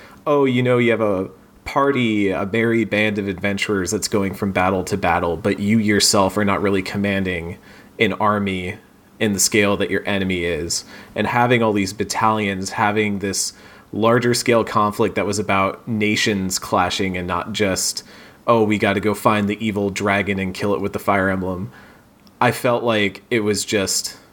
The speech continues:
what I have wanted from a Fire Emblem game since those early G B A days. Uh, and it, it's easily my favorite. Like, my, my previous favorite was probably Path of Radiance, and this is now my, my favorite Fire Emblem.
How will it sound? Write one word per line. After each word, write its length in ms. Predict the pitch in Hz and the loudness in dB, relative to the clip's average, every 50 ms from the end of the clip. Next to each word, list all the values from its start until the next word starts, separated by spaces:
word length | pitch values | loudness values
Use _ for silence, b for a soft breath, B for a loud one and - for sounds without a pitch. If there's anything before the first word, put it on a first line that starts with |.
| - - - - - _ _ _ _ _ _ _ _ _ _ _ _ _ _ | -20 -20 -20 -20 -20 _ _ _ _ _ _ _ _ _ _ _ _ _ _
what 260 | - 110 98 110 107 | -2 2 2 4 4
I 120 | 110 107 104 | 4 4 2
have 180 | 98 95 - | 0 0 0
wanted 380 | 107 101 98 95 95 92 92 - | 0 0 0 0 -2 -4 -4 -2
from 160 | - 120 110 | -2 0 0
a 60 | 104 | 0
Fire 260 | - - 104 98 101 | 2 2 2 2 2
Emblem 240 | 104 113 117 120 120 | 2 2 2 2 2
game 300 | 117 120 117 117 117 110 | 4 4 4 4 4 2
since 360 | 104 - - 95 92 92 - | 0 -2 -2 -2 -2 -2 2
those 200 | - 110 104 101 | 2 2 2 2
early 500 | - - 110 107 101 107 104 104 101 104 - - - - | 2 2 2 2 4 2 2 2 0 -2 -4 -10 -10 -6
G 200 | 107 107 107 101 | -2 0 0 2
B 160 | 107 104 101 | 2 4 4
A 100 | 101 101 | 4 4
days. 500 | 101 113 113 117 120 127 127 - - - B B B B B B B B B - - - - | 4 4 4 4 4 2 0 -2 -6 -8 B B B B B B B B B -20 -10 -2 2
Uh, 560 | 110 107 101 98 95 92 92 92 90 90 92 - - - - - - - - - - - | 4 4 6 4 4 4 2 0 0 -2 -4 -6 -10 -18 -20 -20 -20 -20 -20 -20 -4 0
and 160 | 127 117 110 - | 2 2 2 2
it, 140 | 113 123 - - - - | 0 -2 -2 -4 -2 0
it's 200 | 139 127 - 135 | 0 2 4 2
easily 280 | 147 139 131 147 143 | 2 4 4 4 4
my 160 | 135 123 117 110 | 4 4 2 4
favorite. 580 | - 110 107 104 110 113 110 107 107 - - | 4 4 4 4 4 4 4 4 2 0 -2
Like, 320 | 107 95 95 98 98 92 - | -2 0 0 0 0 -2 -4
my, 340 | 107 110 107 104 104 104 98 | -4 0 0 2 2 2 2
my 180 | 92 104 104 101 | 0 0 -2 0
previous 360 | - 113 107 101 104 101 - | 0 0 2 2 2 0 0
favorite 420 | - 101 95 92 98 101 101 - | 0 0 0 2 2 0 0 0
was 120 | - 101 - | -2 -4 -2
probably 300 | - - 98 98 98 95 | 0 2 2 2 2 0
Path 260 | 92 - 87 90 - | 0 0 -2 -2 -2
of 100 | 104 90 | -2 -2
Radiance, 640 | 92 92 87 90 92 92 92 92 - - - - - - - - - | -2 0 0 0 0 -2 -2 -2 0 0 0 -2 -4 -10 -10 -4 -2
and 180 | 95 95 95 92 | 0 0 0 0
this 160 | 92 87 - | 0 0 0
is 140 | 98 87 90 | 0 -2 -2
now 440 | 95 87 92 92 92 95 104 - - - - - - - - - - - | -2 0 0 0 0 0 -2 -4 -8 -16 -20 -20 -20 -20 -20 -20 -20 -8
my, 360 | - 107 104 98 95 95 92 90 | -2 0 2 4 4 4 2 2
my 180 | 90 92 90 90 | 2 2 2 4
favorite 300 | 101 98 92 98 - - | 2 2 2 2 0 2
Fire 180 | 95 92 92 92 | 2 2 2 2
Emblem. 420 | 92 90 92 92 92 90 92 | 0 0 -2 -2 -2 -2 -4